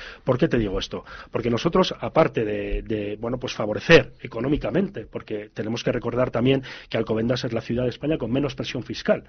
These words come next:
Además, lo, lo certificamos, eh, hace escasas semanas, eh, cuando hemos aprobado nuestros nuevos,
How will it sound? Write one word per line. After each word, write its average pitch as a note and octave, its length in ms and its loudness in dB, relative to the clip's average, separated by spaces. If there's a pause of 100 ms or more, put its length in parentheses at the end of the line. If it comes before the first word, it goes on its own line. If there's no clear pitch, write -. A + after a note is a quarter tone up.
(340)
Además, G2 320 -10
lo, G#2 220 -4 (320)
lo A2 200 0
certificamos, B2+ 840 2
eh, A#2 200 2
hace A#2 460 0
escasas A#2 340 -8
semanas, E3+ 540 0 (360)
eh, G#2 220 -10
cuando G#2 260 -4
hemos G#2 220 -4
aprobado A2 300 -2
nuestros G#2 300 -6
nuevos, G#2+ 380 -2